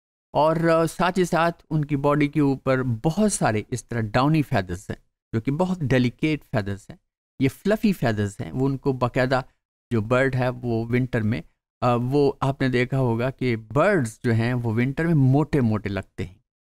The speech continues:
और इसकी वजह यही है कि वो फेदर्स जो हैं उनको ज़्यादा सा, uh, ये उनके साथ फूल जाते हैं, और एक किस्म का बॉडी के इर्द गिर्द एक वार्म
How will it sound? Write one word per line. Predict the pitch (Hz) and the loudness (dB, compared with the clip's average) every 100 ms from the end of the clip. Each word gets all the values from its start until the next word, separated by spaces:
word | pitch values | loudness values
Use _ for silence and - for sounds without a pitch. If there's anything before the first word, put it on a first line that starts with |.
| _ _ _ _ _ - | _ _ _ _ _ -4
और | 113 | -2
इसकी | - 120 | -2 -2
वजह | 110 113 | 0 2
यही | 113 131 127 107 | 2 2 2 0
है | 98 | -2
कि | 104 101 | -6 -8
वो | 98 | -8
फेदर्स | - 123 117 104 - | -6 -4 -2 -2 -4
जो | 101 | -6
हैं | 101 | -4
उनको | 101 98 - 143 | -4 -6 -6 -10
ज़्यादा | 156 _ - 101 104 | -10 _ -6 -6 -6
सा, | - - _ _ _ - | -8 -10 _ _ _ -6
uh, | 98 95 | -6 -4
ये | 107 | -2
उनके | 104 - 120 | -2 -4 -6
साथ | 107 | -6
फूल | - 196 127 | -2 0 2
जाते | 95 - | -2 -6
हैं, | _ _ _ _ _ _ _ _ - | _ _ _ _ _ _ _ _ -2
और | 117 107 110 - | 0 0 -2 -2
एक | 127 - | -2 -2
किस्म | 117 123 110 | -4 -2 -2
का | 113 | -2
बॉडी | 104 120 123 117 | 0 2 2 0
के | 113 | -2
इर्द | 107 113 107 | -4 -2 -2
गिर्द | 101 104 98 98 _ | -4 -4 -6 -10 _
एक | 101 - | -10 -6
वार्म | 101 98 123 135 131 | -4 0 2 2 2